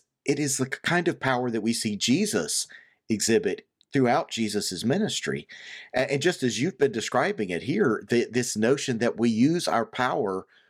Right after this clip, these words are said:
for the good of others. So I, I hope that as we start this year, and certainly reading this passage, we realize that we can be heroes. We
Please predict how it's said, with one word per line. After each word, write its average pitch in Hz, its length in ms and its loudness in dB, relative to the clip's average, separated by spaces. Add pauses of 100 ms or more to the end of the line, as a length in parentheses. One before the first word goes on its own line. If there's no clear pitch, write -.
(160)
for 120 360 2
the 104 120 -4
good 117 320 2
of 87 200 -4
others. - 540 -4 (840)
So - 160 0
I, 185 180 2 (800)
I 240 100 4
hope 233 420 2
that 113 180 2
as 127 260 -4
we 127 160 2
start 151 380 0
this - 260 -2
year, 156 300 4
and 92 120 -4
certainly 120 400 0
reading 120 380 0
this 104 200 2
passage, - 580 -4 (420)
we - 100 2
realize 165 720 2
that 117 240 2 (580)
we - 140 -2
can 220 300 0
be 220 120 -2
heroes. 98 500 0
We 160 180 2